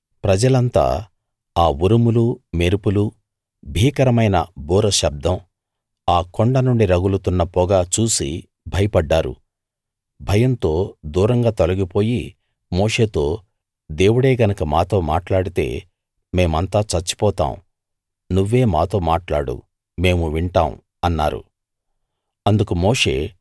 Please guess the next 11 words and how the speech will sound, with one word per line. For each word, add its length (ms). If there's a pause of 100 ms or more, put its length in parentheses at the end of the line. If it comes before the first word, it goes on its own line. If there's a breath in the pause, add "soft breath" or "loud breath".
(440)
"భయపడకండి, 880 (640)
మిమ్మల్ని 360
పరీక్షించడానికి 1160 (580)
ఇకనుంచి 720
మీరు 220
పాపం 440 (100)
చేయకుండా 600 (680)
ఆయన 300
భయం 520 (240)
మీకు 300
ఉండేలా 540